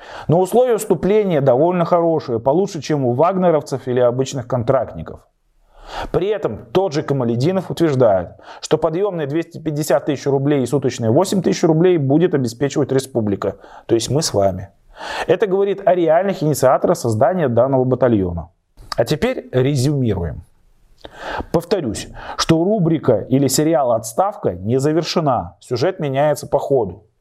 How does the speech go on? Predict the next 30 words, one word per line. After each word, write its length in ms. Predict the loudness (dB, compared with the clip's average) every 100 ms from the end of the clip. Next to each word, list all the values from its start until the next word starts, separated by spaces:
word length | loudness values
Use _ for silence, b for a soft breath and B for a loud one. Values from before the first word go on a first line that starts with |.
| _ B B B 0
Но 80 |
возможных 560 | 2 2 2 2 2 -2
финала 460 | 2 4 6 4 2
только 360 | 0 2 0
два. 460 | 2 4 2 -2 -10
Уйти 480 | -4 -4 -4 0 2
в 100 | 2
никуда 460 | 0 2 4 4
или 180 | 4 0
как 200 | -2 -2
Фургал, 580 | 0 2 4 4 2 -4 B B B
или 220 | 2 4
же 120 | 2
прыгнуть 400 | 2 2 2 -2
на 80 | -2
федеральную 560 | -4 2 4 4 2 -2
должность. 640 | 2 2 0 -4 -12 -20 _ _ _ _ _ B B B B
И 80 | 0
украинское 720 | 0 0 2 4 2 -2 -2 0
направление 720 | 0 0 0 -2 -2 -4 -6
с 80 |
будущими 540 | -2 0 0 -2 -2 0
денежными 560 | 0 0 0 -2 -2
потоками — 800 | 0 0 2 2 2 -2 -6 -12 B
это 240 | 0 2 0
отнюдь 340 | 2 -2 -2
не 100 | -4
ссылка, 600 | -2 0 2 2 0 0
а 60 | 0
наоборот. 580 | 0 2 0 -2 -10